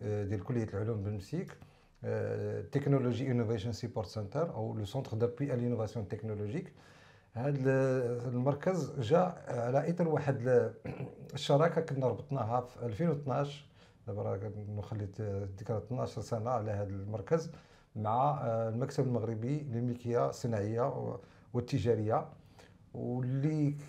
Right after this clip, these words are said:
من خلاله ك-، كير-، هاد ال-، هاد ال-، هاد المراكز كتحظى بواحد الدعم من المنظمة العالمية للفك-، للملكية الفكرية. هاد المنظمة هي منظمة أممية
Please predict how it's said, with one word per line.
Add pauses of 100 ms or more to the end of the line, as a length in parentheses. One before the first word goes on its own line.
(300)
من
خلاله
ك-، (140)
كير-،
هاد
ال-،
هاد
ال-،
هاد
المراكز (440)
كتحظى
بواحد
الدعم
من
المنظمة
العالمية
للفك-،
للملكية
الفكرية. (600)
هاد
المنظمة
هي
منظمة
أممية